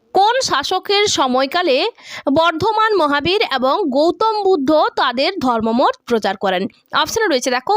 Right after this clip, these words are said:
অশোক, বিম্বিসার ও অজাতশত্রু, চন্দ্রগুপ্ত নাকি পাল রাজা গোপাল। এর মধ্যে সঠিক অ্যান্সারটি হবে অপশন বি, বিম্বিসার ও অজাতশত্রুর শাসকের সময়ের কালে বর্ধমান মহাবীর এবং গৌতম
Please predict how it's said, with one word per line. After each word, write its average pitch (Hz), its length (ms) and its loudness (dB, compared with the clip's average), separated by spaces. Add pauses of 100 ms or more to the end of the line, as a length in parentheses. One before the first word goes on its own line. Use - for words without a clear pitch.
(120)
অশোক, 320 340 0 (560)
বিম্বিসার 381 600 0
ও 294 120 2
অজাতশত্রু, 247 760 0 (540)
চন্দ্রগুপ্ত 311 680 -2 (240)
নাকি 330 220 0
পাল 226 280 -2
রাজা 233 240 0
গোপাল। 214 400 -2 (400)
এর 285 140 2
মধ্যে 254 240 0
সঠিক 262 300 -4
অ্যান্সারটি 381 360 -2
হবে 359 300 0
অপশন 226 380 -2
বি, 277 200 2 (500)
বিম্বিসার 427 640 2
ও 392 80 2 (220)
অজাতশত্রুর 415 760 0
শাসকের 262 560 -2
সময়ের 220 520 0
কালে 226 300 0 (600)
বর্ধমান 311 560 0
মহাবীর 381 360 2
এবং 294 260 0
গৌতম 302 400 0